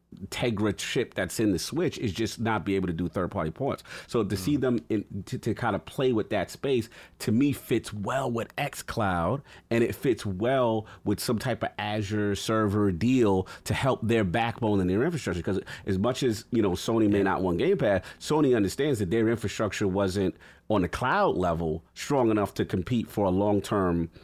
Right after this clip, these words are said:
Speaker 1: deal, you know, long-term
Speaker 2: Mm-hmm.
Speaker 1: viability. Thus, thus they partnered with Microsoft when they did the, uh, the whole camera lens thing for your
Speaker 2: Right.
Speaker 1: Azure
Speaker 2: And
Speaker 1: servers thing.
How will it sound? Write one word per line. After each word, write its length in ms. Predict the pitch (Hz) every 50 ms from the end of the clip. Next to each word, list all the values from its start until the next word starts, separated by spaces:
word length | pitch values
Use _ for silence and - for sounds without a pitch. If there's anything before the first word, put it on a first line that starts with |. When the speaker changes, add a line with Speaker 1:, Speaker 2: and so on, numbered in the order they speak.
| - _ - 92 80
Speaker 1:
deal, 240 | 85 139 156 139 - -
you 100 | 120 107
know, 80 | 95
long-term 400 | 92 104 117 120 117 - - 117
Speaker 2:
Mm-hmm. 60 | 104
Speaker 1:
viability. 540 | 101 104 95 95 90 95 120 147 156 120 98 98
Thus, 160 | 107 110 -
thus 280 | - 98 127 123 117 -
they 140 | - 113 98
partnered 380 | - - 196 247 - - 113
with 140 | 98 101 90
Microsoft 580 | 90 90 87 - 90 85 - 92 80 80 80 - - - - - -
when 160 | - 107 101
they 100 | 104 101
did 280 | 98 87 107 110 104 85
the, 200 | 80 107 101 101
uh, 300 | 101 98 98 95 95 98
the 120 | 95 90 92
whole 240 | 95 113 107 101 92
camera 360 | - - 110 107 104 101 98
lens 280 | 95 98 95 92 92 -
thing 280 | - 101 90 90 90
for 140 | 87 - 95
your 160 | 90 90 -
Speaker 2:
Right. 140 | 160 156 120
Speaker 1:
Azure 200 | 95 92 82 95
Speaker 2:
And 80 | 92 85
Speaker 1:
servers 400 | - 135 92 87 82 85 82 -
thing. 320 | - 78 78 82 80 -